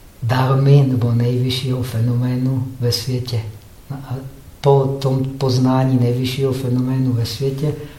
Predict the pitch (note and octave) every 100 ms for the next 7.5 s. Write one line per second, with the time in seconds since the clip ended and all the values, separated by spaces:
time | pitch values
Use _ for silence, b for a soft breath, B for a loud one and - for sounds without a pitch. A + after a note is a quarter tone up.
0 | B - C#3+ - - B B B B B
1 | B B B - - - - - - -
2 | C3+ C3 D3 D3 C#3 C3+ D3+ D#3 D#3 -
3 | - B2 G#2 B2 A#2+ A2+ - - - -
4 | - - - - - - - - - B2+
5 | - - B2+ A#2+ A2 A2+ B2+ B2+ C3+ C3
6 | A#2+ - - C3+ C3 C3+ C3+ C3+ A#2+ A#2
7 | B2 C3 C#3+ C#3